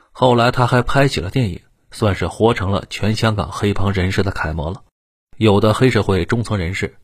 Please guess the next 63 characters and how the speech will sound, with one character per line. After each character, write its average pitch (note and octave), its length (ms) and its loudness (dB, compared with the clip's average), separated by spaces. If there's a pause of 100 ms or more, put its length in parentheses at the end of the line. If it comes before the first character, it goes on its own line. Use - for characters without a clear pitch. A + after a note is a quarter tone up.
还 C#3+ 260 0
没 G3 100 4
有 C#3+ 140 4
到 F#2 220 0
退 F#2 240 -2
休 G2 120 -6
的 F#2 100 -4
阶 F#2+ 180 -2
段， F#2 140 -4 (240)
有 G2+ 260 4
机 A#2+ 160 4
会 F#2 240 2 (200)
也 G2 140 2
都 G#2 140 0
转 F#2 280 -2
型 G2 200 -2
做 F2 160 0
了 F2+ 60 -4
正 F2 160 -4
行。 - 180 -8 (420)
当 A#2 180 4
然 A#2 160 2
有 F#2 180 4
一 F#2+ 60 -2
些 A2+ 180 4
人 G2+ 260 0
还 - 220 -4
在 F2+ 280 -2
半 F2+ 280 -2
黑 G#2 200 -2
半 G2+ 260 -2
白 G2 160 -2
的 F#2+ 80 -4
偏 A2 220 -2
门 G2 120 -2
挣 G2+ 140 -2
钱， - 240 -10 (240)
黄 C#3 360 0
赌 G2+ 160 0
毒 F#2 160 0
来 F#2 180 2
钱 F#2 220 0
实 - 180 0
在 F#2 120 0
是 F2 100 -4
太 F#2+ 220 -2
快 E2+ 220 0
了， - 120 -8 (300)
但 G2 160 4
是 G2 240 0 (220)
也 F#2+ 120 0
都 G2+ 140 2
尽 D3 240 2
量 G2 260 0
不 G2 160 -2
表 E2+ 240 -2
现 - 140 -2
暴 G2+ 200 2
力， - 180 -6 (200)
低 G#2+ 160 2
调 F#2 140 2
做 F#2 180 0
事， - 220 -4